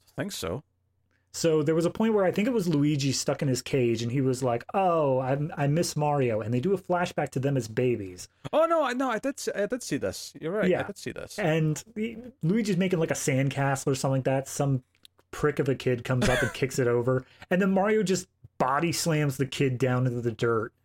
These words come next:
Speaker 2: to s-, protect his brother, and that's just this memory that Luigi has. And I, personally, I kinda popped at that moment just because it's Baby Mario and Luigi, which
Speaker 1: <laughs>
Speaker 2: I did, I never thought would make an appearance in this movie. And I'm like,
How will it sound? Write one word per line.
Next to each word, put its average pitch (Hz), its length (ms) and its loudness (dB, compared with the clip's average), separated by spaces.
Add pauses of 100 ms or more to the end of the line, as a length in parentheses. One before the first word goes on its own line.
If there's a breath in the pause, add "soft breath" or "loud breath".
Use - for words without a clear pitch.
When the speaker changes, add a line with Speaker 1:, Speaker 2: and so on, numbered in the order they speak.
(360)
Speaker 2:
to 139 80 -2
s-, 131 120 -6
protect 127 400 -2
his 117 120 -2
brother, 110 420 -2 (140)
and 131 100 2
that's 143 180 0
just - 280 -4 (120)
this 139 240 0
memory 123 540 2
that 117 180 0
Luigi 110 460 0
has. 95 460 -10 (1300)
And 139 240 0 (200)
I, 175 240 2 (180)
personally, 202 480 0 (220 soft breath)
I 190 140 0
kinda 165 280 0
popped 135 320 -2
at 127 60 -6
that 139 180 0
moment 147 380 0
just 139 180 -4
because 139 300 0
it's 123 120 -2
Baby 123 280 0
Mario 123 340 2
and 123 100 0
Luigi, 117 440 0 (100)
which 156 300 2 (300)
Speaker 1:
<laughs> - 300 -8
Speaker 2:
I 190 140 2
did, 185 200 2
I 190 220 0
never 139 600 2
thought 123 320 -2
would 123 120 0
make 123 220 0
an 117 80 0
appearance 104 480 -4
in 117 80 -2
this 107 220 -4
movie. 101 340 -4
And 110 100 -2
I'm 131 80 0
like, 127 200 -2